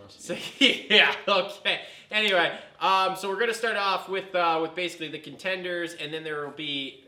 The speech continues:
Speaker 2: different shows to follow for four fifties, and then some other different shows that are come out here before the start of the season for the two fifties also. I'm gonna basically be doing a lot of editing here because Max is – at Loretta's,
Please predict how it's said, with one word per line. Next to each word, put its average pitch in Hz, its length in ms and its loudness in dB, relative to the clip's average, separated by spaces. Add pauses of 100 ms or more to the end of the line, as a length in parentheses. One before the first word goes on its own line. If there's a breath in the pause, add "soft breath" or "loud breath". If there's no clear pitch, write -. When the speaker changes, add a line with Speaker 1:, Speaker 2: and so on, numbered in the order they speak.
Speaker 2:
different 165 260 -6
shows 147 280 -4
to 143 80 -12
follow 143 560 -2 (100)
for 127 240 -4
four 156 240 -4
fifties, 147 540 -10
and 147 120 -8
then 139 240 -6
some 131 140 -12
other 131 140 -4
different 131 260 -10
shows 131 440 -4
that 127 140 -2
are 120 180 -6
come 135 220 -8
out 123 220 -8
here 123 360 -8 (120)
before 131 480 -4
the - 120 -12
start 135 200 -6
of 123 80 -6
the - 60 -16
season 123 260 -14
for 117 100 -14
the 107 80 -18
two 175 180 -4
fifties 156 300 -10
also. 156 360 -2 (320 loud breath)
I'm 160 60 -8
gonna 151 120 -4
basically 151 300 -6
be 139 100 -8
doing 139 180 -8
a 127 60 -6
lot 117 200 -4
of 156 40 -6
editing 165 320 -2
here 151 220 -4
because 113 260 -12
Max 127 400 -6
is – 120 200 -12 (420 soft breath)
at 123 360 -6
Loretta's, 110 440 -8